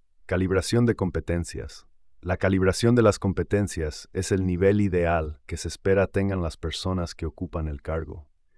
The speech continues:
En la siguiente tabla se indica el nivel de dominio esperado, aunque no necesariamente está vinculado con los niveles actuales de dominio reales.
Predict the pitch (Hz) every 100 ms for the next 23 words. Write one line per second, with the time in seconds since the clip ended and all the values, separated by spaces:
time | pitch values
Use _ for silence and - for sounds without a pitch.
0 | _ _ _ _ _ _ - 95 - 101
1 | 117 120 113 110 113 104 92 90 98 101
2 | 90 87 90 92 95 85 87 95 90 -
3 | 80 80 80 69 67 _ _ _ _ -
4 | _ _ - 101 110 117 127 113 101 107
5 | 110 104 107 95 90 - 90 90 - 87
6 | 87 90 85 - 82 82 82 85 80 87
7 | 87 80 - - 78 - 87 90 85 76
8 | 80 78 82 85 82 76 76 78 78 73
9 | - -